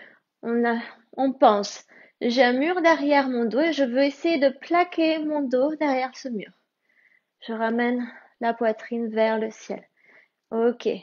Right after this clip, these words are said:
on respire ici. Et de là, on va venir ramener la main gauche au sol et la main droite au sol.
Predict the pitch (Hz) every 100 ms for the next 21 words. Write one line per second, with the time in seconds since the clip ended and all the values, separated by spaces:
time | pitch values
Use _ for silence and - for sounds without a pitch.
0 | _ _ _ - 214 220 - 233 220 226
1 | - 294 320 - _ _ _ _ _ _
2 | _ _ _ _ _ _ _ _ _ _
3 | - 285 320 320 302 277 - 240 - 262
4 | 240 254 254 294 277 285 240 226 269 294
5 | 285 262 262 247 254 - 254 - 254 277
6 | - 240 233 233 220 208 220 - - _
7 | _ _ _ _ _ _ - 269 262 196
8 | 147